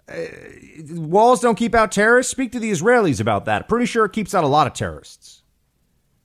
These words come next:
But, you know, O-, O-, Obama's so used to everyone just saying everything he says is brilliant, everything he says is great, that I, I do think that he's really dis-, he's, there's really a disconnect. And when he's not the, you know, he's not the president anymore. He's just another guy with an opinion,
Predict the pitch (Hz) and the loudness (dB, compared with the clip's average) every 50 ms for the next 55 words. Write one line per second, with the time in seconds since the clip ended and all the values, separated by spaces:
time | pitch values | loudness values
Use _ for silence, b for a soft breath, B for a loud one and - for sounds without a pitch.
0 | _ _ _ _ _ _ _ _ _ _ _ _ _ - 226 226 220 - - 226 | _ _ _ _ _ _ _ _ _ _ _ _ _ -6 -6 -6 -6 -8 -12 -4
1 | 214 220 220 - 202 185 170 208 208 185 202 139 185 190 240 294 302 269 - - | -2 -2 -2 0 -2 -2 0 0 2 2 0 -2 -2 -4 -4 -4 -6 -6 -8 -8
2 | - - - 233 233 233 190 190 254 285 302 302 - 214 180 135 156 175 185 208 | -10 -6 -4 -2 -2 -2 -2 -2 -2 -2 -4 -6 -8 -8 -6 -4 -4 -4 -2 -2
3 | 202 196 190 175 147 196 208 - - 226 220 190 - 139 160 175 214 185 220 208 | -2 -2 -2 -2 -4 -6 -10 -6 -6 -4 -4 -4 -4 -4 -4 -6 -6 -8 -8 -8
4 | 202 202 - 202 185 180 180 180 - - 147 156 156 160 160 139 131 131 175 180 | -8 -8 -6 -6 -6 -4 -6 -8 -10 -8 -8 -6 -4 -4 -4 -4 -4 -4 -4 -6
5 | 214 196 196 185 180 190 180 170 147 147 143 123 - - 143 165 170 147 117 107 | -6 -8 -8 -8 -6 -6 -6 -6 -6 -8 -10 -12 -10 -8 -6 -4 -2 -2 -4 -4
6 | - _ _ _ _ _ _ _ _ _ - 101 117 135 139 147 120 139 139 131 | -6 _ _ _ _ _ _ _ _ _ -4 -2 0 0 0 0 0 0 0 0
7 | 139 226 262 - 262 220 175 170 123 - 139 120 143 131 101 110 135 151 156 143 | 0 -2 -4 -4 -6 -6 -6 -8 -10 -6 -4 -2 -2 -2 -2 -4 -2 0 0 0
8 | 107 143 165 - - - - - 127 127 113 98 90 90 113 131 131 156 175 175 | 0 0 -2 -2 -4 -8 -4 -2 -2 -2 -2 -4 -6 -2 0 0 0 2 0 0
9 | 156 117 98 156 226 - - - 123 92 80 147 - _ - 110 120 123 139 185 | 2 0 0 0 -4 -4 -6 -8 -8 -8 -8 -14 -20 _ -8 -4 -2 0 0 -2
10 | 226 190 156 185 214 220 - 165 123 123 151 185 175 131 127 101 87 113 113 127 | -2 -2 -2 -2 -2 -2 -4 -8 -10 -8 -6 -4 -2 -2 -4 -4 -4 -2 0 0
11 | 170 226 - - 247 - 214 180 151 123 127 117 107 104 98 95 90 90 82 82 | 0 0 -2 -4 -4 -2 0 0 0 0 0 -2 -2 -2 -2 -2 -2 -4 -4 -4
12 | 92 120 190 - _ _ _ _ _ _ _ _ _ _ _ _ - 139 127 - | -6 -6 -8 -8 _ _ _ _ _ _ _ _ _ _ _ _ -4 -2 -2 -2
13 | - 175 202 - - 131 117 143 180 220 226 160 156 160 170 180 185 185 180 165 | 0 0 -2 0 0 0 0 2 2 0 0 2 2 2 4 4 2 2 2 2
14 | 151 131 190 - 156 214 233 175 107 85 110 151 | 2 0 0 0 0 0 2 0 -2 -2 -6 -8